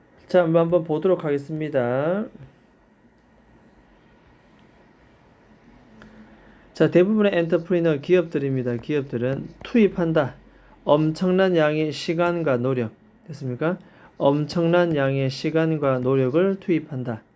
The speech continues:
뭐 할 때? in ing 일 번, 이 번입니다.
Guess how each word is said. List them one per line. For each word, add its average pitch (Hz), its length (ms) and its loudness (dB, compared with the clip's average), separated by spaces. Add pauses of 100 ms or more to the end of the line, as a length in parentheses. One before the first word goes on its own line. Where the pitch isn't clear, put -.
(480)
뭐 123 160 4
할 131 220 0
때? 139 200 -2 (540)
in 180 300 2
ing 147 580 2
일 151 320 -2
번, 175 320 -2 (160)
이 135 160 -4
번입니다. 135 640 -2